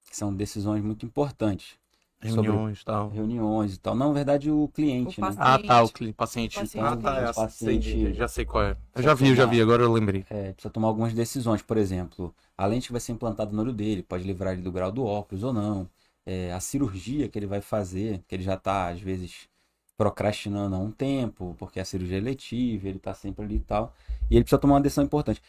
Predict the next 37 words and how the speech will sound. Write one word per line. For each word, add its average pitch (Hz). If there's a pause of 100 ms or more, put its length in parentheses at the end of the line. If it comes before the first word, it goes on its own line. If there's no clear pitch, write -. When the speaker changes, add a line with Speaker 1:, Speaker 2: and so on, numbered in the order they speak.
(160)
Speaker 1:
Aí 107
essa 123
fotografia, 107 (400)
ela 110
é 123
diferente 139
de 139
todas 185
as 185
outras, 143
inclusive. 104 (240)
É 110
um 139
rio 127 (960)
com 117
a 117 (100)
água 113
bem 139 (100)
calma, 113
como 117
se -
fosse 117
um 107
braço 107
do 120
rio, 101 (460)
e 117
uma 139
árvore 120
com 113
um 110
tronco 107 (100)
bem 113 (220)
largo 113
Speaker 2:
Ah. 104
Speaker 1:
e -
tal. 107